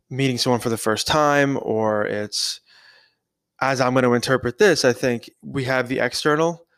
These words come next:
mode of using it," which is what Marcus, I think, in part is doing with this meditation.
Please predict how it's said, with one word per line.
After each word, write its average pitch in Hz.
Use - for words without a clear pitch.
mode 147
of 139
using 151
it," 180
which 120
is 120
what 113
Marcus, 117
I 123
think, 120
in 120
part 127
is 113
doing 123
with 113
this -
meditation. 120